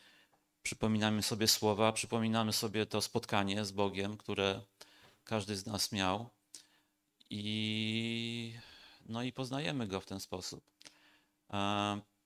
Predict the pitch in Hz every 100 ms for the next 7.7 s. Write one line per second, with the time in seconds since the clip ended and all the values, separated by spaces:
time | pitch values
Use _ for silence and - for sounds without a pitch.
0 | _ _ _ _ - _ _ _ _ _
1 | _ 123 113 95 98 - 101 101 - _
2 | 110 - 107 - 104 110 120 117 - 123
3 | 131 135 139 - 107 110 107 - _ -
4 | - _ _ _ _ - 120 117 113 113
5 | 113 110 110 113 104 - 123 139 117 139
6 | - 139 131 127 117 127 131 127 123 127
7 | 123 - 123 110 117 117 120